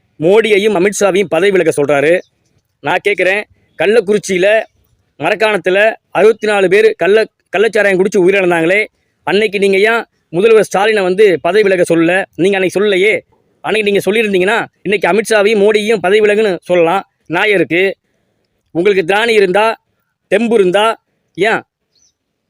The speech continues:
காஷ்மீருடைய முதல்வர் உமர் அப்துல்லாவை பதவி விலக சொல்லுங்க. ஏன் சொல்ல மாட்டீங்க? இதே அந்த சம்பவம் நடந்த இடத்துல, காஷ்மீர்ல, உடனடியாக உள்துறை அமைச்சர் அமித்ஷாஜி அவர்கள் வந்து நேரடியாக போறார்.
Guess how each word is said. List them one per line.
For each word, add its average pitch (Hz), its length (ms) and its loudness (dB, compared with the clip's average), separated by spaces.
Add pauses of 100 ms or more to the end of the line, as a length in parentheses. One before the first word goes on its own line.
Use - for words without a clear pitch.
காஷ்மீருடைய 202 800 0
முதல்வர் 202 440 0 (140)
உமர் 226 240 2
அப்துல்லாவை 190 540 2 (220)
பதவி 214 180 2
விலக 190 240 2
சொல்லுங்க. 175 440 0 (600)
ஏன் 208 160 0
சொல்ல 190 300 0
மாட்டீங்க? 170 400 0 (380)
இதே 233 500 2
அந்த 175 220 -2
சம்பவம் 208 380 0
நடந்த 196 180 0
இடத்துல, 208 280 -2
காஷ்மீர்ல, 202 580 0 (300)
உடனடியாக 233 580 2
உள்துறை 240 400 2
அமைச்சர் 214 420 -2 (340)
அமித்ஷாஜி 208 540 0
அவர்கள் 185 320 2
வந்து 208 140 -2
நேரடியாக 233 500 2
போறார். 175 280 2